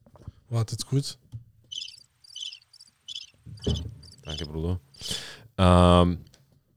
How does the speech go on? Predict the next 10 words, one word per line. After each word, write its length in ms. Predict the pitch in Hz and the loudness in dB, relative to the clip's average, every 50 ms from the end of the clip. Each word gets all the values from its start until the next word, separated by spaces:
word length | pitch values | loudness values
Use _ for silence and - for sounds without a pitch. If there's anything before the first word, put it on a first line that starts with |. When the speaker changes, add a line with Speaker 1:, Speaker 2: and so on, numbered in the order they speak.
| _ _ _ _ _ _ _ _ _ _ _ _ _ _ _ _ _ _ _ _ _ _ _ _ _ _ _ _ _ _ _ _ _ | _ _ _ _ _ _ _ _ _ _ _ _ _ _ _ _ _ _ _ _ _ _ _ _ _ _ _ _ _ _ _ _ _
Speaker 2:
Philly 260 | - - 117 135 143 139 | -2 0 2 4 4 4
hat 200 | 110 101 - - | 2 2 0 -2
gesagt, 400 | - 92 80 85 95 113 - _ - | -4 -2 0 0 -2 -2 -6 _ -6
er 100 | 101 87 | -4 -2
würd 220 | 90 98 107 - - | 0 0 -2 -2 -4
gern 160 | - 110 104 | -2 -2 -2
Leute 560 | 92 85 82 82 90 - - - 120 131 131 110 - - _ _ _ _ _ _ _ _ _ _ | -2 -2 -2 -2 -4 -6 -8 -8 -8 -8 -8 -10 -14 -20 _ _ _ _ _ _ _ _ _ _
einfach 320 | 90 95 98 - - - | -12 -10 -10 -10 -12 -12
überzeugen 580 | 110 95 98 92 - - - 85 85 90 98 98 | -12 -12 -14 -14 -12 -8 -6 -4 -4 -2 -4 -4
können. 260 | - - 80 71 73 | -4 -4 -4 -6 -8